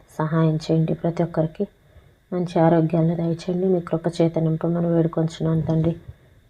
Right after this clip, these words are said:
మీరే సహాయం చేసి మీ నామానికే మహిమ, ఘనత, స్తుతులు, ప్రభావాలు పొందుకోమని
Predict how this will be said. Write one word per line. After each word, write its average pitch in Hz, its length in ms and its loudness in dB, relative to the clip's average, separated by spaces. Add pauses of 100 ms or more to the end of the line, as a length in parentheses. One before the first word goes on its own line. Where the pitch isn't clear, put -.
(420)
మీరే 170 440 -2
సహాయం 165 440 0
చేసి 160 400 -2 (240)
మీ 180 120 -8
నామానికే 165 540 0 (280)
మహిమ, 165 360 -2
ఘనత, 165 380 -4
స్తుతులు, 170 480 -6 (720)
ప్రభావాలు 175 460 4
పొందుకోమని 165 680 4